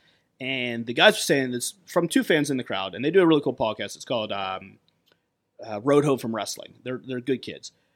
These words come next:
Uh, they do a podcast where they go to a wrestling show, and then literally their drive home, they just podcast while they're driving home straight from the show. It's kind of an interesting concept. And they're talking about it 'cause, um, we had done Team Storm there, and Morgan was managing, and, uh,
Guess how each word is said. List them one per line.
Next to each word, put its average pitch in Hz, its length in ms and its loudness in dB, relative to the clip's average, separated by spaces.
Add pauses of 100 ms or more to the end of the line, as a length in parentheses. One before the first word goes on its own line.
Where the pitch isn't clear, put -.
(160)
Uh, 113 380 0 (180)
they 160 180 8
do 190 100 8
a 175 40 8
podcast 151 440 2
where 139 80 0
they 147 100 0
go 127 140 0
to 120 60 0
a - 20 0
wrestling 113 260 -2
show, 104 260 -4
and 120 120 -6
then 120 120 -2
literally 156 300 8
their 135 120 2
drive 123 280 -2
home, 95 220 -14
they 98 60 -20
just - 180 -18
podcast - 460 -16
while 95 100 -14
they're 98 100 -16
driving 92 280 -14
home 98 120 -20
straight - 200 -14
from - 60 -20
the - 60 -20
show. - 120 -16 (240)
It's - 100 -6
kind 277 120 10
of 240 60 8
an 214 60 8
interesting 143 260 2
concept. - 300 -12 (280)
And 151 80 0
they're 160 80 4
talking 285 300 8
about 117 260 2
it 110 40 -4
'cause, 110 280 -6
um, 107 640 -2 (140)
we 135 100 2
had 139 80 2
done 123 180 0
Team 110 180 -8
Storm 226 320 4
there, 202 220 10
and 139 120 0
Morgan 110 260 -4
was 107 120 -10
managing, 170 580 2 (360)
and, 113 680 -2
uh, 107 340 -4